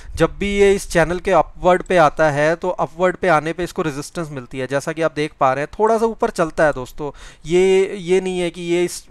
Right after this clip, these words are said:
इससे बाहर निकल गया तो ये यहाँ से बिल्कुल ब्रेकआउट ही दे दिया, इतना आपको थोड़ा सा बफर देना पड़ता है। और यहाँ देखिए एक बेरिश साइन बना है, बेरिश,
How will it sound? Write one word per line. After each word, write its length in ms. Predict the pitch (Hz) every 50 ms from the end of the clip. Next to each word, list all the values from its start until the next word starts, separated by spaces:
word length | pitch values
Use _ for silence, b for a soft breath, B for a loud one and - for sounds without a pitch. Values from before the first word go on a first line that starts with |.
| -
इससे 440 | 208 208 196 - - - 190 185 180
बाहर 300 | 160 147 151 135 151 160
निकल 220 | 160 156 - 170 156
गया 180 | 156 156 156
तो 120 | 151 - 165
ये 240 | 156 151 151 156
यहाँ 320 | 156 156 151 143 135 151 147
से 180 | - - 156
बिल्कुल 340 | 147 147 151 147 143 165 156 143
ब्रेकआउट 420 | 131 131 143 135 - 147 147 139 156
ही 60 | 147
दे 140 | 135 131 127
दिया, 260 | - 127 131 127 120 B B B B B B B 170
इतना 360 | 170 - 180 190 202 202 196
आपको 300 | 185 - - - 196 185
थोड़ा 280 | - 180 170 170 175
सा 120 | 165 - 180
बफर 340 | 147 - 185 - - 170 165
देना 280 | 151 151 147 143 151 147
पड़ता 320 | - 139 117 - - 110
है। 100 | 113 -
और 180 | - 151 156 151
यहाँ 220 | 151 151 165 170
देखिए 260 | 165 165 - 185 180
एक 120 | 170 143 135
बेरिश 320 | 147 156 165 180 175 -
साइन 300 | - 175 160 165 160 160
बना 220 | 147 147 135 139
है, 80 | 135 135
बेरिश, 440 | 131 135 135 143 139 147 139 -